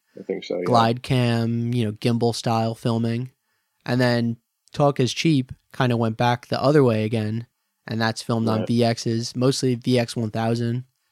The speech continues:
Speaker 2: for all the fisheye footage, which is just, like, timeless. And, uh, Ryan Navazio just handles it so
Speaker 1: Yep.
Speaker 2: perfectly that, you know, it's, it's probably the best V X footage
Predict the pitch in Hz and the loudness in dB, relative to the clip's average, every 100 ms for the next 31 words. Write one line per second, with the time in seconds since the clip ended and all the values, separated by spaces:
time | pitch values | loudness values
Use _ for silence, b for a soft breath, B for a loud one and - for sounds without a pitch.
0 | - 120 113 117 123 - 113 110 123 117 | -2 0 0 0 0 0 -2 -2 -4 -4
1 | 123 - _ _ _ _ _ - 123 123 | -6 -10 _ _ _ _ _ -4 -2 0
2 | 113 117 110 101 - 113 113 110 117 - | 0 -2 -4 -4 -2 -2 -2 -4 -6 -10
3 | - - 117 110 110 113 127 - _ _ | -14 -12 -8 -6 -6 -6 -8 -12 _ _
4 | _ _ - 127 117 117 113 110 113 113 | _ _ 2 4 4 2 2 2 0 -2
5 | 110 113 - 120 113 117 113 120 _ _ | -2 -6 -6 -6 -6 -6 -8 -10 _ _
6 | _ _ _ _ - - 120 - 117 117 | _ _ _ _ -2 2 4 4 0 0
7 | 120 120 120 123 - 123 113 - _ _ | -2 -4 -4 -6 -8 -6 -6 -8 _ _
8 | _ _ _ _ _ _ _ _ 120 107 | _ _ _ _ _ _ _ _ -4 -2
9 | 117 - 120 - 139 127 120 113 110 120 | -4 -8 -12 0 2 2 0 0 0 -2
10 | - 139 127 123 113 - - 110 107 107 | -8 -12 -4 -4 -4 -6 -4 -4 -4 -8
11 | - | -12